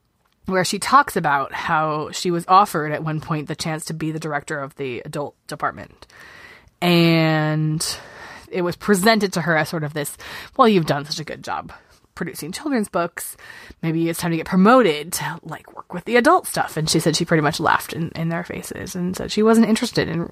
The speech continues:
in producing books for adults 'cause they're not that interesting. So I appreciate that children's books did make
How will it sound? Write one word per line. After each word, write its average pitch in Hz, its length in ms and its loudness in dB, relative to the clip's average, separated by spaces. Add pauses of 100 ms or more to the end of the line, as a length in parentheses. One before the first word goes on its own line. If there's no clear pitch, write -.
in 156 220 -4
producing 160 440 -4
books - 200 -10
for 156 160 -10
adults 175 280 -10
'cause 226 120 -2
they're 262 80 4
not 269 120 6
that 294 100 6
interesting. 285 380 0 (340)
So - 280 -8 (1600)
I 226 100 4
appreciate 226 720 6
that 196 260 4 (340)
children's 208 380 2
books - 340 -2
did 185 240 -4
make 170 320 -8